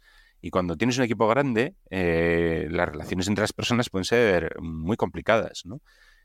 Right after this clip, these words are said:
Eh, especialmente cuando tienes gente muy brillante, ¿no? Y que por lo tanto, eh, sabe que es brillante además, ¿no? Y entonces una parte muy divertida de mi trabajo es cómo hago que eso funcione, cómo lo, el, limo asperezas entre el equipo, lo hago funcionar, los hago colaborar,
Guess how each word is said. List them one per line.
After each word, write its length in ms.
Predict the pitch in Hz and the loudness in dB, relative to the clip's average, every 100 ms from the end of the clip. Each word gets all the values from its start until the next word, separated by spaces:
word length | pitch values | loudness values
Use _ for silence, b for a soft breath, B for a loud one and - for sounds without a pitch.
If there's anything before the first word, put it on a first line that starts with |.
| b - | b -4
Eh, 160 | 90 | -2
especialmente 680 | - - 104 - 131 135 147 | -2 -2 0 0 2 0 0
cuando 180 | 120 92 | 0 0
tienes 180 | 110 120 | 0 -2
gente 200 | 123 117 | -2 0
muy 140 | 107 | 0
brillante, 600 | 95 87 87 104 90 69 _ _ _ | 2 2 2 0 -4 -16 _ _ _
¿no? 200 | 87 101 | -14 -10
Y 80 | 90 | -8
que 100 | 78 | -6
por 140 | 85 | -4
lo 80 | 82 | -2
tanto, 640 | 90 95 117 113 90 82 - | -2 2 2 4 2 0 -2
eh, 420 | 85 80 80 82 | -2 -2 -2 -4
sabe 420 | - - 101 107 82 | -4 2 4 4 -2
que 280 | 82 80 | -6 -6
es 100 | 85 | -8
brillante 560 | - 76 71 92 101 78 | -8 -6 0 0 0 -4
además, 440 | 69 69 69 - - | -8 -10 -14 -16 -20
¿no? 100 | 135 b b b b b b _ | -20 b b b b b b _
Y 80 | 92 | -6
entonces 260 | 85 104 107 | 0 2 2
una 100 | 113 | 2
parte 300 | 117 104 117 | 2 0 0
muy 240 | 107 107 | 0 0
divertida 360 | 92 92 - 101 | 2 0 2 0
de 40 | |
mi 120 | 95 | 0
trabajo 320 | 90 90 95 107 | -2 -2 -2 -4
es 120 | - | -4
cómo 240 | 92 95 | -2 0
hago 160 | 92 98 | 0 0
que 80 | 98 | -4
eso 140 | 101 | -6
funcione, 380 | - 76 87 80 | -8 -4 -4 -4
cómo 200 | 92 95 | -4 -2
lo, 120 | 92 | -2
el, 220 | - 87 - | -4 -10 -12
limo 220 | 95 95 | -4 0
asperezas 640 | 98 - 87 98 - 82 87 | 0 0 0 0 0 -6 -6
entre 600 | 85 82 85 85 - - | -8 -6 -6 -4 -6 -10
el 100 | 82 | -10
equipo, 400 | - 113 117 113 | -6 -2 2 2
lo 80 | 90 | 2
hago 140 | 92 | 0
funcionar, 540 | - 87 85 92 113 104 | -4 -8 -4 2 2 2
los 180 | 85 | 0
hago 100 | 95 | 0
colaborar, 600 | 92 87 85 90 104 107 | 0 0 2 4 4 4